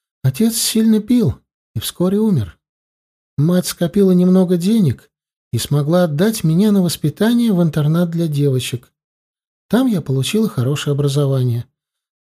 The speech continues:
Но маме не суждено было дождаться моего выпуска.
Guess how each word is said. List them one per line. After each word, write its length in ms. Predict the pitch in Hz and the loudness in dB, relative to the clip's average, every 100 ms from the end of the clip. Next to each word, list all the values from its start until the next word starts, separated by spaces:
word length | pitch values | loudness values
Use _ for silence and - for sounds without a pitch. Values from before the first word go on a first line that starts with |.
| _ - | _ -2
Но 80 | 185 | 0
маме 400 | 208 202 190 196 | 2 2 0 0
не 220 | 170 196 | 0 0
суждено 520 | 196 196 180 202 214 | 0 -2 2 2 2
было 200 | 165 147 | 2 2
дождаться 560 | 139 143 143 190 - 160 | 2 0 0 -2 -2 -2
моего 320 | 156 156 165 | -2 0 0
выпуска. 600 | 156 180 135 - - | 0 0 -2 -6 -8